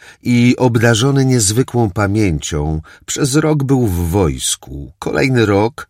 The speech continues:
studiował literaturę na prestiżowym Uniwersytecie Keio. Później przez rok podróżował po kraju,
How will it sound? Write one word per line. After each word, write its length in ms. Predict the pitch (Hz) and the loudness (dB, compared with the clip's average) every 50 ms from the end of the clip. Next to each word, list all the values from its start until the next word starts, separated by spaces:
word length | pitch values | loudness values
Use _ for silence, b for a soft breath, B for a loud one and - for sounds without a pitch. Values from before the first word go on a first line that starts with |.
| _ - | _ -8
studiował 640 | - - - - 131 117 110 123 120 113 120 113 | -8 -6 -4 -4 -4 -2 0 0 2 2 2 2
literaturę 800 | 113 120 104 - 107 95 95 95 95 - 139 131 113 107 98 95 95 92 - B B B B B B B | 0 0 -2 -2 -2 0 0 -2 -2 -4 -4 -2 0 0 0 0 -2 -6 -10 B B B B B B B
na 160 | - - - | -4 -4 -2
prestiżowym 800 | 156 151 156 139 - - 139 131 113 120 131 127 117 127 123 123 | 0 2 2 2 0 0 -2 0 2 2 2 4 4 2 2 2
Uniwersytecie 1040 | - 123 120 117 107 95 110 107 101 - - 95 82 - 107 101 87 - - 98 90 - | 2 0 0 2 2 2 2 2 2 0 -2 -4 -4 -2 -2 -2 -2 -2 -2 -4 -4 -4
Keio. 640 | - - 117 110 98 82 76 71 69 65 64 69 69 71 - B B B B B B B - | -2 0 2 2 2 2 0 -2 -4 -6 -10 -12 -14 -16 -20 B B B B B B B -6
Później 340 | - 202 170 180 180 165 | -4 -2 0 2 4 4
przez 280 | 156 - - 139 117 107 | 4 2 2 2 2 2
rok 240 | 123 127 135 127 - | 2 2 0 0 -2
podróżował 600 | - 123 113 107 110 113 98 120 117 101 107 101 | -2 -4 -2 0 -2 0 2 2 2 2 2 0
po 180 | 92 - 95 85 | -2 -4 -6 -6
kraju, 500 | - 113 117 127 110 85 73 69 69 | -4 -2 -2 0 0 0 -2 -2 -4